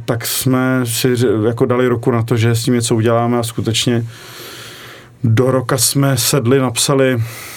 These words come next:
eh, bodový scénář a ku podivu jsme s ním uspěli jak v České televizi, tak, eh,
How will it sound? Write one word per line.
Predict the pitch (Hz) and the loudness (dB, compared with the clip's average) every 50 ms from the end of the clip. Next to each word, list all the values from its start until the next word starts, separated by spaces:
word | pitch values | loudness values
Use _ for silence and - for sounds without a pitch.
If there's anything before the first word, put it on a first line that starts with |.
| - - - - - - - - - - - _ - - - - - | -18 -18 -20 -20 -20 -20 -20 -20 -20 -20 -20 _ -20 -14 -12 -6 -2
eh, | 113 123 120 120 120 117 117 | -2 0 2 2 2 2 2
bodový | 113 123 123 127 120 131 | 2 2 2 2 2 0
scénář | 113 117 - - 123 117 120 120 123 135 151 143 - - | 0 0 0 0 0 2 2 2 2 0 0 -2 -2 -2
a | - | -4
ku | 117 - 113 | -4 -4 -2
podivu | 113 131 120 113 123 117 127 120 | 0 0 2 2 2 2 2 0
jsme | - - - 123 120 120 120 110 | 0 0 0 2 2 2 2 0
s | 113 - - | 0 -2 0
ním | 135 127 127 120 107 | 0 2 2 2 0
uspěli | 117 - - - 127 117 120 | -2 -2 -2 0 0 2 2
jak | 117 117 | 0 0
v | 117 | -2
České | - - 117 - - - 127 120 | -4 -4 -4 -2 -2 0 0 0
televizi, | 113 113 113 110 110 107 110 104 110 120 117 117 117 117 113 | 0 0 0 0 2 2 2 2 2 2 2 2 2 0 0
tak, | 120 117 113 113 117 - | 0 -2 -2 -2 -2 0
eh, | 120 | 0